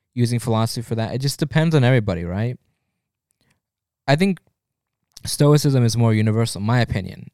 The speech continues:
Cynicism is not, is for a certain type of people, right? But anyway, um, that's my opinion on the falling out. There's some kind of,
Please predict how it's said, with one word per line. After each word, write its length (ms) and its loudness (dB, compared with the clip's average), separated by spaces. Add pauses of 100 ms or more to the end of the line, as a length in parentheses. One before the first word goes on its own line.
(460)
Cynicism 540 -2
is 100 -6
not, 260 -4 (260)
is 200 -10 (1120)
for 120 4
a 60 6
certain 300 4
type 200 0
of 120 -4
people, 460 -6 (480)
right? 320 -2 (560)
But 100 4
anyway, 340 6
um, 380 2 (600)
that's 260 2
my 140 4
opinion 280 2
on 40 2
the 80 0
falling 340 2
out. 200 -4
There's 180 2
some 260 4
kind 320 4
of, 340 0